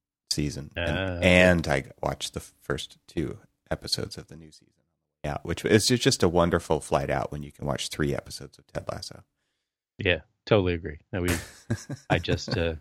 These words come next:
Speaker 2: in fact, when you texted me to start recording, I was finishing, catching up, watching it.
Speaker 1: Oh, nice.
Speaker 2: The,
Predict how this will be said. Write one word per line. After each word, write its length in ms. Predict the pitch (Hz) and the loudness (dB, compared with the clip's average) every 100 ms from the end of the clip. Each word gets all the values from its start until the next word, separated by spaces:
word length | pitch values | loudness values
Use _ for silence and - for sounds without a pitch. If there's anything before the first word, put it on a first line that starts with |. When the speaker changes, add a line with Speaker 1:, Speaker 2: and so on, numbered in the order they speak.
| _ | _
Speaker 2:
in 80 | 95 - | -14 0
fact, 320 | 87 87 - - | 2 2 -4 -14
when 240 | 98 82 | -8 -6
you 160 | 85 82 80 _ - | -4 -6 -8 _ -4
texted 360 | 87 82 - 80 | -4 -2 -2 -2
me 200 | 82 80 | -2 -4
to 340 | - 85 80 78 | -4 -2 -2 -2
start 380 | - 78 69 - _ _ _ _ _ _ _ _ | 0 0 0 -10 _ _ _ _ _ _ _ _
recording, 600 | 87 85 90 80 82 87 78 | -2 0 2 2 2 0 -2
I 80 | |
was 400 | 76 76 - - - | -2 -4 -4 -6 -10
finishing, 640 | - 82 78 - 76 76 - _ - | 0 2 2 -2 -4 -6 -8 _ -2
catching 380 | 104 87 - 78 | 0 2 0 -6
up, 120 | 76 - | -6 2
watching 380 | 85 78 - 82 | 2 2 -2 -4
it. 140 | 82 - _ _ _ _ - | -6 -12 _ _ _ _ 6
Speaker 1:
Oh, 160 | 98 | 6
nice. 220 | 85 82 85 | 6 4 4
Speaker 2:
The, 200 | 82 | 2